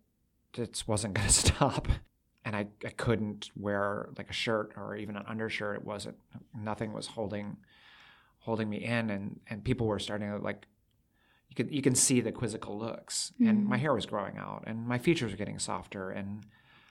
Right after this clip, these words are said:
Speaker 1: um, so there were all kinds of, and, and, and frankly, I was, dre-, I started dressing more femininely. Um, I jokingly called my wardrobe the Ellen DeGeneres look.
Speaker 2: Mm-hmm.
Speaker 1: Um,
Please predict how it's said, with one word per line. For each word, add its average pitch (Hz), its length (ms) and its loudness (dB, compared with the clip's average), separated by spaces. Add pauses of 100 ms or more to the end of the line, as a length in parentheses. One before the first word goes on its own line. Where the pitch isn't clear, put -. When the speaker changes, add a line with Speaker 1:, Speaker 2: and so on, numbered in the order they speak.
(320)
Speaker 1:
um, 104 640 -4
so - 120 0
there 127 140 8
were 120 220 6
all 113 180 0
kinds 107 380 0
of, 101 400 -2 (140)
and, 156 120 4
and, 160 180 2
and 143 140 -2
frankly, 151 340 6
I 107 100 8
was, 107 240 0
dre-, - 300 -2
I 120 80 -2
started 110 380 0
dressing 101 840 -2
more 101 320 -2
femininely. 104 960 -4
Um, 107 600 -10 (880)
I 117 60 -6
jokingly 110 400 -2
called 104 340 0
my 104 100 -4
wardrobe 101 440 -2
the - 100 -6
Ellen 98 220 -6
DeGeneres 117 560 -2
look. 131 400 -4 (640)
Speaker 2:
Mm-hmm. 190 80 -2
Speaker 1:
Um, 107 460 -8